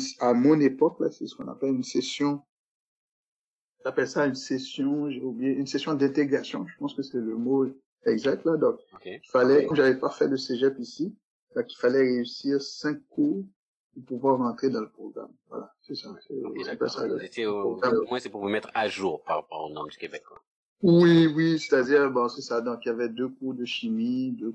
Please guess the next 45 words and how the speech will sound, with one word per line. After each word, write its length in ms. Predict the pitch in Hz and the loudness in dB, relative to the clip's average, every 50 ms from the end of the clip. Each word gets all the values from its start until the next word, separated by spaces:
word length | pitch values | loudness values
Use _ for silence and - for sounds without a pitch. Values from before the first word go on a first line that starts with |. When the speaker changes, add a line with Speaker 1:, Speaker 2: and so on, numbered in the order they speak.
| - - | -8 -8
Speaker 1:
cours 220 | 120 120 120 123 | -6 -4 -2 -2
de, 220 | 113 113 110 107 101 | -2 -2 -4 -2 0
non, 160 | 120 143 131 | 2 2 2
pardon, 280 | 135 123 120 - - 107 | 4 4 2 2 2 0
deux 120 | 107 127 | -4 -4
cours 160 | 127 - - | -2 -2 -4
de 80 | 135 127 | -4 -4
physique, 400 | 120 - 117 110 104 120 120 117 | -6 -6 -6 -6 -6 -6 -8 -6
deux 120 | - 113 | -6 -8
cours 180 | 113 - 123 117 | -6 -4 -2 0
de 100 | 113 113 | 0 2
maths 400 | 110 110 117 123 123 - - - | 2 2 0 0 -2 -4 -8 -6
et 400 | - - 120 120 123 127 127 - _ _ _ | -2 2 4 4 4 4 2 0 _ _ _
un 180 | - 123 120 - _ _ - | -6 -6 -6 -8 _ _ -6
cours 320 | 147 123 127 127 127 127 | -2 -2 0 0 0 0
de 140 | 113 110 110 | 0 0 -2
chimie. 340 | - - - 98 95 92 - | -2 -4 -4 -4 -6 -8 -8
C'est 140 | - 113 | -8 -12
ça, 80 | - - | -12 -12
cinq 240 | - - - - - | -14 -12 -10 -10 -10
cours, 200 | _ - - - _ - - | _ -14 -18 -18 _ -18 -16
c'est 60 | - | -16
ça, 120 | - - _ _ _ _ _ - | -16 -18 _ _ _ _ _ -14
exactement. 480 | - 110 - - - - - - - - _ _ _ _ _ - | -10 -8 -8 -8 -8 -8 -14 -16 -16 -16 _ _ _ _ _ -18
Speaker 2:
Ouais, 120 | 87 - - _ _ | -18 -18 -18 _ _
ouais, 340 | - - - - - - - 226 - | -20 -20 -20 -16 -12 -10 -10 -8 -8
ouais. 320 | 277 285 220 226 180 175 131 | -8 -6 -6 -4 -4 -6 -4
<laughs> 20 | |
J'essaie 260 | 107 101 - - - | -4 -4 -2 -2 -4
de, 160 | 90 87 92 | -2 -2 -4
de 140 | 90 82 87 | -4 -4 -4
m'imaginer 720 | 90 92 92 92 92 87 87 - 92 90 90 95 95 92 90 - - - - _ _ _ _ _ _ | -4 -4 -4 -2 -2 -4 -4 -6 -8 -8 -6 -4 -6 -6 -8 -12 -18 -18 -20 _ _ _ _ _ _
un 300 | - 82 82 82 85 87 | -14 -12 -8 -6 -6 -6
jeune 260 | 85 - 98 95 92 98 | -6 -4 -4 -4 -2 -2
homme, 260 | 95 92 95 92 85 | -4 -4 -6 -8 -12
dix-neuf 500 | - - 98 104 95 98 98 95 90 82 95 | -12 -10 -8 -8 -4 -2 -2 -2 -2 0 2
ans, 320 | 98 98 98 98 - - _ _ _ _ _ _ _ _ _ _ _ | 2 2 2 0 -4 -8 _ _ _ _ _ _ _ _ _ _ _
vous 100 | _ - - | _ -20 -16
êtes 80 | 87 | -12
dans 220 | 80 92 92 90 95 | -8 -8 -6 -4 -4
un 80 | 92 | -6
pays, 460 | 85 - - 110 98 95 98 98 95 | -6 -6 -6 -4 -4 -2 -2 -2 -2
euh, 180 | 90 85 80 80 - - | -2 -2 -4 -6 -10 -8
tout 100 | - 107 | -6 -4
nouveau 600 | 107 110 101 110 110 117 123 123 135 175 _ | -2 -2 -2 0 0 2 2 0 0 -4 _